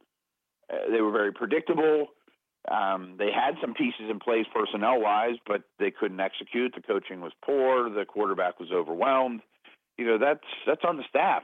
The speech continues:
man. I mean, not, not that Goff is free of blame, but, you know, I, I, I can't stand when somebody uses a very early pick on a quarterback, let alone trading up for one and using a ton of assets to get the guy,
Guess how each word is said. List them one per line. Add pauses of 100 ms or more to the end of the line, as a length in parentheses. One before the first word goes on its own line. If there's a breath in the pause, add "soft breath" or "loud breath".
man.
I
mean,
not,
not
that
Goff
is (100)
free
of
blame,
but, (540)
you
know, (500)
I,
I,
I
can't
stand
when
somebody (640)
uses
a
very
early
pick
on
a
quarterback, (400)
let
alone
trading
up
for
one
and
using
a
ton
of (120)
assets
to
get
the
guy,